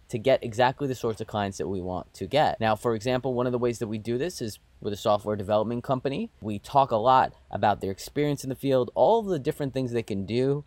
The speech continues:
in their respective disciplines and fields, the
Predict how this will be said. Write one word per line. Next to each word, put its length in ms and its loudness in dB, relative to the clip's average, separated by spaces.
in 160 2
their 120 2
respective 760 -2
disciplines 480 -4
and 140 -4
fields, 560 -2
the 100 -2